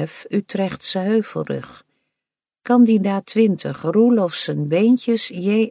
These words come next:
N C, Zeist. Kandidaat eenentwintig, Haaksma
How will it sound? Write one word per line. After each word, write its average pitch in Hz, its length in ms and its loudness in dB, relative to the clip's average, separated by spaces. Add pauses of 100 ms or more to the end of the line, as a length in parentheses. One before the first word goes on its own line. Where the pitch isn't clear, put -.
N 196 100 -2
C, 160 640 -2
Zeist. 185 840 -6 (800)
Kandidaat 220 640 4
eenentwintig, 165 960 -4
Haaksma 214 760 -2